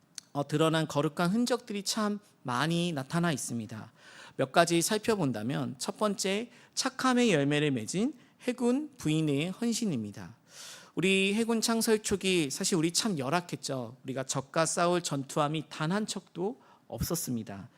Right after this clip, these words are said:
그때 우리 해군 가족분들이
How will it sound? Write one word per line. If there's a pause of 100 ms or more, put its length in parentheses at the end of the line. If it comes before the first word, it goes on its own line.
(300)
그때 (100)
우리
해군
가족분들이